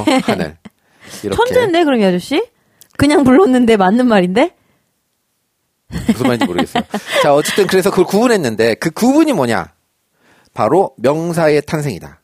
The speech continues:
Speaker 1: 음흠.
Speaker 2: 명사는 사물을 구분해 주기 위해
Speaker 1: 음.
Speaker 2: 우리가 인위적으로 붙여준 이름들.
Speaker 1: 아, 이거 되게 시적인데?
Speaker 2: 뭐가?
Speaker 1: 내가 이름을 불러주었을 때 나에게로 와서 하늘이 된 거 아니야?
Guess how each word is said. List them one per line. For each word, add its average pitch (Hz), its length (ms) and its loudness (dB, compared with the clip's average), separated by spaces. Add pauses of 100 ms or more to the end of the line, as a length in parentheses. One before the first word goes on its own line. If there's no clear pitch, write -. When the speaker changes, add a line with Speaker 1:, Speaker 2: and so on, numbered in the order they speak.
(180)
Speaker 1:
음흠. 156 600 -12
Speaker 2:
명사는 110 800 -4
사물을 139 560 -2
구분해 143 560 -6
주기 104 320 -14
위해 78 240 -16 (220)
Speaker 1:
음. 160 340 -14 (100)
Speaker 2:
우리가 104 320 -2
인위적으로 131 720 -6 (120)
붙여준 147 440 -6
이름들. 95 400 -6 (500)
Speaker 1:
아, 233 140 2
이거 226 140 0
되게 208 160 2
시적인데? 339 720 0 (440)
Speaker 2:
뭐가? 107 280 -8 (160)
Speaker 1:
내가 226 560 2
이름을 226 360 0
불러주었을 180 600 0
때 143 340 -6 (240)
나에게로 202 600 2
와서 160 280 -2
하늘이 311 380 -2
된 156 180 -4
거 147 80 -8
아니야? 143 320 -10